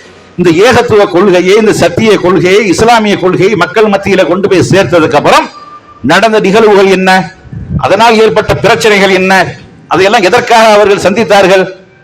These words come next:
பார்க்கணுமா இல்லையா? நபி ஸல்லல்லாஹு அலைஹி வஸல்லம் அவர்கள், அவர் நபியாக அல்லாஹ் நியமித்துட்டான்,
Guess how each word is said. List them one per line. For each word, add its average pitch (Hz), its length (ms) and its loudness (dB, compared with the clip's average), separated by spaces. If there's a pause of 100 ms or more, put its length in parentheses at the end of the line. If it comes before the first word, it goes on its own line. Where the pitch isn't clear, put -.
(180)
பார்க்கணுமா 196 340 0
இல்லையா? 196 400 0 (640)
நபி 131 140 -2
ஸல்லல்லாஹு 190 420 0
அலைஹி - 40 -2
வஸல்லம் 180 80 0
அவர்கள், 170 380 2
அவர் 190 180 2
நபியாக 190 420 0
அல்லாஹ் 185 200 0
நியமித்துட்டான், 175 560 0